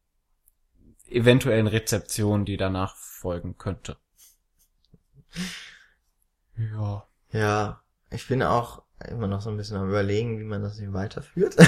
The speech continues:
Speaker 2: <laughs> Ob wir, ob, fällt dir noch irgendwie jetzt gerade so eine bestimmte Szene ein, wo du sagen würdest,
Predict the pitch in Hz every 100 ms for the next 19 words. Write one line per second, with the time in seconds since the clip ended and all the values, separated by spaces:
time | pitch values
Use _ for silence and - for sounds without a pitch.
0 | - 202 180 151 - - 202 - - -
1 | 123 107 107 95 - _ _ _ _ 110
2 | - - - 101 - 107 101 107 139 143
3 | 123 120 110 101 - 95 - 104 95 92
4 | 87 73 - _ - - 117 156 135 -
5 | 120 147 139 135 120 120 101 117 117 113
6 | 113 -